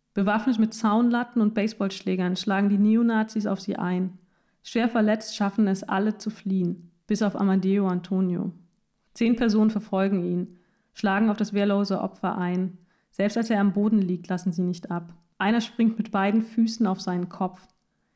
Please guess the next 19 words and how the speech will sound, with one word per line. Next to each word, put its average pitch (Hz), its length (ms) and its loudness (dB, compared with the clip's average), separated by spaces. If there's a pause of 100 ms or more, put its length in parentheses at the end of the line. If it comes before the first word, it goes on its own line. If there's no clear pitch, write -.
Erst 220 180 0
als 240 120 -4
ein 220 140 4
Bus 226 180 2
vorbeifährt, 190 800 -2
lassen 190 260 0
sie 196 80 -2
von 190 180 2
ihm 190 120 4
ab - 460 -4
und 202 160 2
das 190 180 -4
Opfer 208 320 -2
regungslos 214 460 2
am 196 140 2
Boden 196 260 2
liegen. 175 440 -6 (680)
Amadeo 214 480 2
Antonio 226 800 2